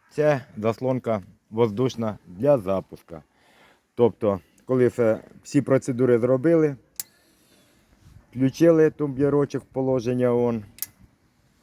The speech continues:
запустили,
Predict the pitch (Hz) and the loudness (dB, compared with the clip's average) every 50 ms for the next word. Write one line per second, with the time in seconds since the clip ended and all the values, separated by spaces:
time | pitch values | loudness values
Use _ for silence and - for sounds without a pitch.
0 | _ _ _ _ _ _ _ _ _ _ _ _ _ _ - - - _ _ _ | _ _ _ _ _ _ _ _ _ _ _ _ _ _ -20 -20 -20 _ _ _
1 | _ _ _ _ _ _ _ _ _ - 101 95 110 117 98 - 110 113 - - | _ _ _ _ _ _ _ _ _ -18 -6 -2 -2 -2 -2 -2 -8 -10 -10 -8
2 | _ 139 151 160 156 151 143 135 127 | _ -2 0 2 2 2 0 -2 -6